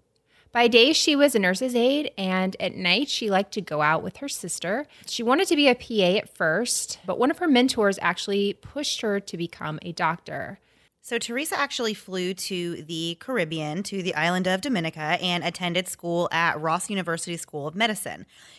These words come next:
Speaker 2: She graduated in nineteen ninety-six with honors. I thought that her, um, going to,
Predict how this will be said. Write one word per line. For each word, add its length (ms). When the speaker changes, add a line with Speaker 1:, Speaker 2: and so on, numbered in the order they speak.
Speaker 2:
She 420
graduated 580
in 140
nineteen 380
ninety-six 520
with 160
honors. 460
I 120
thought 360
that 240
her, 480
um, 280
going 460
to, 560